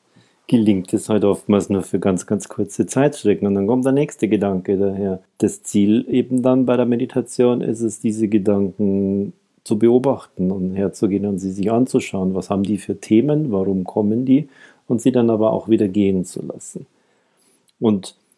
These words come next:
warum machen wir das überhaupt? Also warum wollen wir denn diese Gedanken überhaupt stilllegen, wenn es doch normal ist, als Mensch zu denken? Warum lassen wir diesen Menschen dann nicht einfach denken?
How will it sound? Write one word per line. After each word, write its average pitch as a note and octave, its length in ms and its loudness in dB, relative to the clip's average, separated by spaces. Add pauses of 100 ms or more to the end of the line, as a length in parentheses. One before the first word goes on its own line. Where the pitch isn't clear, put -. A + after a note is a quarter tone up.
(120)
warum A2 480 4
machen G2+ 340 -4
wir A#2 140 4
das B2+ 180 2
überhaupt? D#3+ 480 -4
Also G#2+ 220 -2
warum B2+ 340 2
wollen E3 300 0
wir G#3 80 2
denn B2+ 260 2
diese G2 240 2
Gedanken G2 400 -2
überhaupt F#2+ 300 -6
stilllegen, G#2 500 0
wenn G#2 120 0
es G#2+ 120 -4
doch - 220 -4
normal F#2 400 0
ist, B2 180 0
als G#2 160 -4
Mensch G2+ 320 -2
zu G#2+ 140 -4
denken? G#2+ 580 0
Warum G#2+ 260 2
lassen A#2 320 0
wir C3 60 2
diesen G2+ 320 0
Menschen G2 380 0
dann F#2 100 2
nicht F#2+ 180 -2
einfach G2 300 -6
denken? F#2+ 640 -2